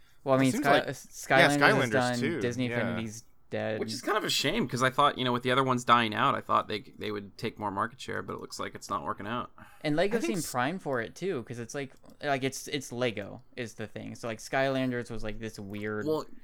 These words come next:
Speaker 3: and with
Speaker 1: Spyro
Speaker 3: Skylanders
Speaker 1: offshoot.
Speaker 3: and, and Disney Infinity dying out, like, now you could suddenly throw all the Marvel and, uh,
Speaker 1: Mm-hmm.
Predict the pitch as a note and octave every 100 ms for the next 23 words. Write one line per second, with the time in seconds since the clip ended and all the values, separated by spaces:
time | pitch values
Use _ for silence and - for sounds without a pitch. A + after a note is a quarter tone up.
0 | - - D3 D#3 - - D3+ F#3 F#3+ F3
1 | D#3 A#2+ G#2+ G#2+ C3 C3 A#2+ G2+ - A#2+
2 | A#2 B2 C3 A#2+ - C3 A2 A2+ A#2 A2
3 | A#2 C#3 - - A2+ G#2 - - - A2
4 | B2 D3+ C3+ A#2+ - A#2 A2 A2 G#2 G2+
5 | - - - - - A2+ G2+ A2 A2+ G#2
6 | G2 G#2 A#2 A2+ A2+ A2+ A2 G#2+ - G#2+
7 | G#2+ G2+ F#2 - B2